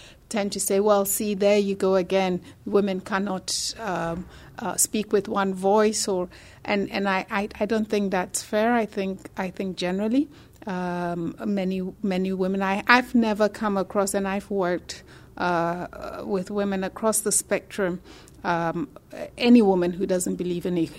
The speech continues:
equal rights, <laughs> you know, or any woman who doesn't believe that she should be treated with dignity and, and, and be able to enjoy the same rights as men.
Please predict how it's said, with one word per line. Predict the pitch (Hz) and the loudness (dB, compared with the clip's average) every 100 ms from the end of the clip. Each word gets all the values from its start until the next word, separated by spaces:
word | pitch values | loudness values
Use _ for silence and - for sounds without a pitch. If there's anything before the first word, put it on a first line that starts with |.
| - | 2
equal | 247 - 196 185 | 2 4 4 4
rights, | 165 - - - 254 170 202 - - - | 2 0 0 2 4 6 6 6 -12 -12
<laughs> | - - | -12 -4
you | 214 185 | 0 2
know, | 165 170 - - | 2 -2 -6 -4
or | - 202 202 - - | 4 6 6 0 2
any | 247 254 | 4 6
woman | 214 190 190 | 4 2 0
who | 175 - 208 196 | -2 0 0 2
doesn't | 190 196 214 | 2 2 0
believe | 196 202 208 220 196 - | -2 -2 0 0 0 -2
that | 170 180 | -4 -4
she | - 185 | -4 -4
should | - 190 - | -4 -6 -6
be | 196 | -10
treated | - 196 - 208 196 | -6 -6 -4 -6 -4
with | 190 - | -6 0
dignity | 208 208 180 - - 190 190 - | 0 0 -4 -4 -6 -2 -2 -4
and, | 196 - | -4 -6
and, | 190 175 | -6 -8
and | 196 185 185 | -8 -8 -6
be | - 185 | -4 -6
able | 196 202 - | -4 -8 -6
to | 107 - - - - - | -6 -8 -16 -20 -18 -8
enjoy | 226 190 185 190 | -6 -2 0 0
the | 196 | -2
same | - 226 208 | -2 -2 -2
rights | 196 190 - | -4 -6 -6
as | 190 202 | -6 -6
men. | 202 190 | -6 -6